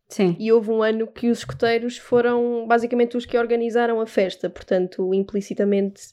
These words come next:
Speaker 2: eu pertencia
Speaker 1: Uhum.
Speaker 2: à comissão por causa de fazer parte dos escoteiros. Pá, e foi muito fixe, por acaso.
Speaker 1: Yeah. E levaram lá quem a cantar? Levaram lá o coro de Santa Mar de Oeiras, ou não?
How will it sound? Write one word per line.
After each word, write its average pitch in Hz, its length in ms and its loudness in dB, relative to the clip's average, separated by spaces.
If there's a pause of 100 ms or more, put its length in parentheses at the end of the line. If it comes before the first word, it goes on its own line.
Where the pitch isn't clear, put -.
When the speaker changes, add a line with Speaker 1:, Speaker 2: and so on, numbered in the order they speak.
Speaker 2:
eu 185 720 -2
pertencia 196 600 0
Speaker 1:
Uhum. 190 120 0
Speaker 2:
à 190 40 -6
comissão 196 540 -4
por - 160 -18
causa 180 640 -4
de - 60 -20 (280)
fazer 185 260 0
parte 175 180 -4
dos - 80 -18
escoteiros. - 380 -4 (600)
Pá, 320 140 2
e 294 40 -4
foi 320 180 -2
muito 294 280 -2
fixe, 254 320 -2
por 214 140 0
acaso. 202 360 -2
Speaker 1:
Yeah. 185 240 0 (540)
E 220 60 -4
levaram 247 340 0
lá 240 140 2
quem 214 280 -2
a 190 40 0
cantar? 202 600 -2 (580)
Levaram 233 300 -2
lá 240 240 0
o 226 540 -2
coro 233 180 4
de 220 80 -8
Santa 226 240 0
Mar 220 200 2
de 214 60 -2
Oeiras, 190 300 0
ou 185 80 0
não? 175 220 0